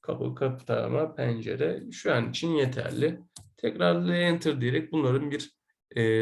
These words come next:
renklerini değiştirelim. Kapıyı kullanırken sarı kullanıyorduk hatırlarsanız. Düz bir çizgi halindeydi. Kapı kesik çizgimiz de yine sarıydı. Ve bunu line tipten continuous'a geliyorduk,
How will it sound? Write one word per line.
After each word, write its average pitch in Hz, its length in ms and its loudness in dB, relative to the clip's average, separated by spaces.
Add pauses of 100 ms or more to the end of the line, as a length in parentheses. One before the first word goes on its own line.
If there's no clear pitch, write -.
renklerini 131 460 2
değiştirelim. 123 680 0
Kapıyı 180 360 -4
kullanırken 175 500 0
sarı 160 320 2
kullanıyorduk 117 500 0
hatırlarsanız. 113 920 -6 (300)
Düz 160 220 -2
bir 135 80 -8
çizgi 135 300 -2
halindeydi. 110 560 -2
Kapı - 280 -8
kesik - 340 -6
çizgimiz 131 460 0
de 127 40 0
yine 127 340 2
sarıydı. 120 720 0 (580)
Ve 143 80 0
bunu 165 440 4 (1160)
line 165 260 6
tipten - 460 -8
continuous'a 156 500 2
geliyorduk, 160 560 0